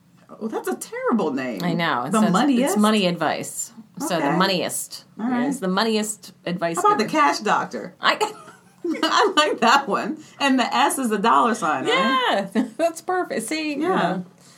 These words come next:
Speaker 2: Yeah. Okay. Um, it says, "I want my son to receive half of my marital property, then my husband's two children should receive the other fifty percent."
Speaker 1: Okay.
Speaker 2: All right.
Speaker 1: Okay.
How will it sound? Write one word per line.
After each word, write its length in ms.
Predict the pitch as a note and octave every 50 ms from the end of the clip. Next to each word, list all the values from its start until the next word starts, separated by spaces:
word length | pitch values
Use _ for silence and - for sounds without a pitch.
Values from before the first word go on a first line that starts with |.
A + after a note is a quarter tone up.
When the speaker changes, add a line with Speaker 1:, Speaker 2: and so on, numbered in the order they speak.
| - - - - - - _ _ _ _ - _ _ _ - - _ _ - -
Speaker 2:
Yeah. 100 | G#3+ G#3
Okay. 360 | G#3+ A3 G3 C#3 G2+ F#2 - - -
Um, 560 | A3 A3 A3 A3+ A3 G#3+ A3 A3 A3 G#3+ G#3
it 100 | F3+ F3+
says, 180 | - - - -
"I 80 | -
want 240 | A#3 A#3 D4+ F4 D#4
my 100 | E4 D#4+
son 320 | D#4+ - D#4 C#4 B3 A#3+ A#3
to 120 | - A3
receive 380 | A3 A3+ A3 - A3+ A3 G#3+ G#3+
half 260 | G#3+ G3+ G3+ G#3+ -
of 120 | G3+ F#3+
my 160 | G#3+ G#3 G3 F#3+
marital 400 | F#3 F3 E3+ E3+ E3+ E3+ E3 D#3+
property, 640 | - - A3 G#3+ G3+ - F3+ C3+ C3+ C3+ C3+ - - -
then 160 | F3 E3+ E3
my 140 | D#3+ D#3 E3+
husband's 500 | F3 A3+ A3+ G#3+ - G3+ F#3 F3+ F3+ -
two 140 | - G3+
children 340 | F3+ - F#3+ F3 F3 F3+ F3+
should 240 | F3+ - F3+ F3 - -
receive 480 | - E3+ F3+ - - E3 D3+ D3+ D3+ D3+
the 160 | D#3+ - -
other 200 | - D3 C#3 C3+
fifty 360 | C3+ - C#3 - - B2+ -
percent." 600 | - - G#2 - - - - - - - - - _ _ -
Speaker 1:
Okay. 540 | F#3 F#3 F#3 F#3 C#3 B2+ C#3+ F3 A3 C4+ C4+ - - _ _ _ _ _ _ _ _ _ _ _ - E3
Speaker 2:
All 120 | F3+ A3
right. 280 | F3+ C#3 C#3+ E3+ - - - - - _ - - - E3+
Speaker 1:
Okay. 240 | D#3 - D3+ F#3+